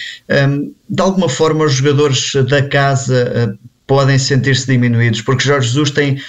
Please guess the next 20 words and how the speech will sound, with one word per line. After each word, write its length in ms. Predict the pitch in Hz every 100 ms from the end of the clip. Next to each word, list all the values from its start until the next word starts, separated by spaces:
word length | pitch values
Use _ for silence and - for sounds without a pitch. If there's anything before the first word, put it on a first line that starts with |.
| -
o 80 | 139
discurso 460 | 135 - 147 139 -
de, 120 | 135
ok, 320 | 131 131 120
nós 220 | 117 117
vamos 400 | 131 127 113 - -
criar 340 | - 131 131
bons 220 | 123 131 117
jogadores, 420 | 131 131 156 156
mas 180 | 143 135
não 260 | 143 143 139 - - -
necessariamente, 840 | 135 - 151 143 135 143 143 - -
eh, 460 | - 110 113 110
não, 400 | 107 104 104 117
não 100 | 117
precisam 260 | 117 143 127
necessariamente 600 | 123 - 139 131 135 131
vir 120 | 139
do 100 | 135
Seixal. 540 | 131 131 - 170 113